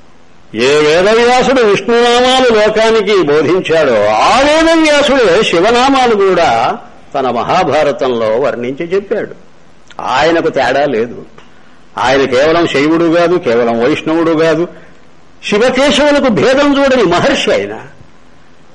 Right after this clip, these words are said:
ఆయన రచనలు నువ్వు ఒక నామావళి మాత్రం యువతలికి లాగి విష్ణునామాలేనంటే ఇంకా ఏమీ కావునంటే,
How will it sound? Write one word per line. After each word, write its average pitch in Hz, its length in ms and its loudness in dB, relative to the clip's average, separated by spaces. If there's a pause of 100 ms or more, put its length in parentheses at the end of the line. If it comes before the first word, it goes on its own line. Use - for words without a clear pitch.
(120)
ఆయన 269 340 0
రచనలు 330 920 0 (760)
నువ్వు 180 340 2
ఒక 143 120 0
నామావళి 320 580 2
మాత్రం 285 440 0
యువతలికి 285 380 0
లాగి 359 480 2 (1600)
విష్ణునామాలేనంటే 320 1000 0
ఇంకా 285 160 0
ఏమీ 294 400 2
కావునంటే, 294 680 0